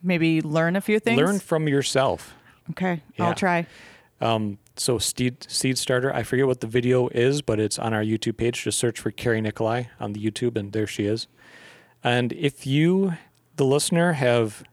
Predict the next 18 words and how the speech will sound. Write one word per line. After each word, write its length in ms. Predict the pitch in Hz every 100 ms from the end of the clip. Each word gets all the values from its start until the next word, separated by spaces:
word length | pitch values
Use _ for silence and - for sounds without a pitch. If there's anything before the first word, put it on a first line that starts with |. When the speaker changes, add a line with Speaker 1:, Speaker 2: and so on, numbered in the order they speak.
| -
Speaker 2:
comments, 380 | 135 131 147 -
suggestions, 800 | - 117 107 120 123 156 143 117
or 80 |
questions 580 | - - 127 - 175 160
about 240 | 131 110 110
housing 560 | - 127 135 151 156 - - - _ _ _ _ _ -
and 320 | 113 110 107 -
all 160 | 120
the 80 | 127
stuff 200 | - 139
that 100 | 131
we're 100 | 117
talking 300 | 123 113 123
about, 280 | 123 139 - - _ _
go 160 | 131 123
ahead, 240 | 117 110
send 280 | - 127
an 120 | 123